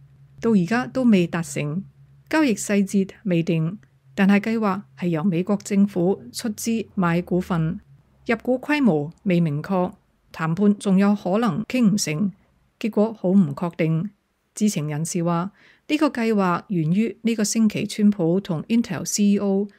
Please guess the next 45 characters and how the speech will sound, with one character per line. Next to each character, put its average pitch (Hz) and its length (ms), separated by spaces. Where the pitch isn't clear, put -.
陳 165 240
納 175 180
武 185 160
嘅 196 160
一 240 120
次 208 200
會 165 180
面。 160 360
政 247 180
府 233 220
計 208 180
劃 175 260
直 208 120
接 214 200
出 - 180
資 233 400
買 156 260
股 180 160
份， 175 380
幫 233 200
Intel 240 600
加 196 200
速 202 280
建 165 160
廠。 170 400
Intel 196 320
股 180 180
價 190 300
聞 156 300
訊 202 200
大 180 180
升， 233 380
十 - 180
四 254 200
號 233 160
收 269 240
市 - 160
飆 214 220
升 208 240
百 202 80
分 170 180
之 196 180
七 - 240
點 160 220
四， 180 140